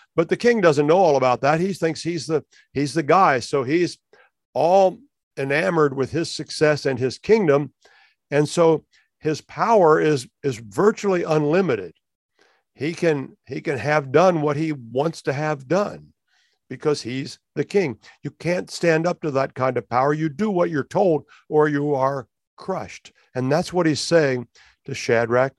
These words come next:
Meshach, and Abednego. You do what you, you're told, or you're gonna be burnt to a crisp in the fiery furnace,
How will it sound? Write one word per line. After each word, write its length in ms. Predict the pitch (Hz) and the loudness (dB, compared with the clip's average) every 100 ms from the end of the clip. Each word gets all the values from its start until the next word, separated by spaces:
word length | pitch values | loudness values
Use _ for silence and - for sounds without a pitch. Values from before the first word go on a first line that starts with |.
| - | -8
Meshach, 460 | 117 110 117 117 | -8 -4 -4 -2
and 80 | 127 | -2
Abednego. 480 | 120 147 135 104 98 | 0 0 -2 -4 -6
You 200 | 98 120 | -6 -8
do 220 | 101 143 | -2 0
what 320 | 190 202 - | 2 0 -4
you, 100 | 196 170 _ | -14 -14 _
you're 240 | 147 175 - | -8 -8 -8
told, 580 | - 240 - 101 95 - _ - _ _ _ - | -8 -4 -4 -8 -14 -18 _ -20 _ _ _ -2
or 100 | 110 | 0
you're 140 | 156 | 2
gonna 140 | 190 170 | 0 0
be 180 | 143 135 | 0 -4
burnt 500 | 104 _ 147 185 - _ - | -6 _ 0 0 -6 _ -4
to 160 | 160 | 0
a 60 | 120 | 0
crisp 580 | - - 208 - - - _ _ _ _ _ _ _ _ | -2 -2 -2 -2 -10 -20 _ _ _ _ _ _ _ _
in 220 | 120 131 | -4 -2
the 100 | 120 | -2
fiery 440 | 120 120 127 123 110 | -2 0 2 0 -2
furnace, 520 | 135 117 - - | -2 -2 -4 -14